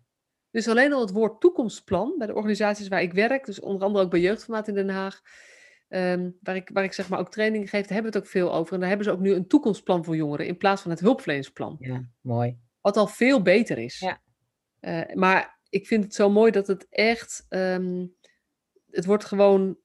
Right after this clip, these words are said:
Speaker 1: het is gewoon van het netwerk. Het is van het gezin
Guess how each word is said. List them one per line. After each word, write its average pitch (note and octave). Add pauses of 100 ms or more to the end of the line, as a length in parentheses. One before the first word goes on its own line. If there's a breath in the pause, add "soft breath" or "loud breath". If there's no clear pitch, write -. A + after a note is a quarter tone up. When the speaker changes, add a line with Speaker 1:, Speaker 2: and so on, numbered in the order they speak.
Speaker 1:
het F3+
is A#3
gewoon G3+
van A#3+
het F3+ (320)
netwerk. F3+
Het E3+
is F#3+
van B3+
het D4
gezin G3